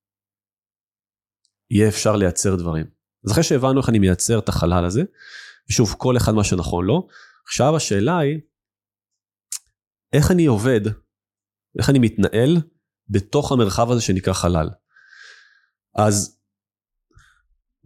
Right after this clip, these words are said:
אמ, אני מ-, מ-, משתדל ומקפיד לאפשר לעצמי,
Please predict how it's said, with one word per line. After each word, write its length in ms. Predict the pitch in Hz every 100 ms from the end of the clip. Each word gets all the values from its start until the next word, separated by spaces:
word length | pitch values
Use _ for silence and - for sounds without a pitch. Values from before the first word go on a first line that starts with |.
| _ -
אמ, 460 | 101 95 92 90 - _ _ _ - - _ _ _ _ _ -
אני 200 | 120 196
מ-, 400 | 180 135 110 104
מ-, 60 | - 92
משתדל 720 | 104 - - 98 120 147 147 104
ומקפיד 640 | 95 98 - - 131 151 170 - _ -
לאפשר 380 | 104 98 165 156
לעצמי, 640 | 160 151 - 156 185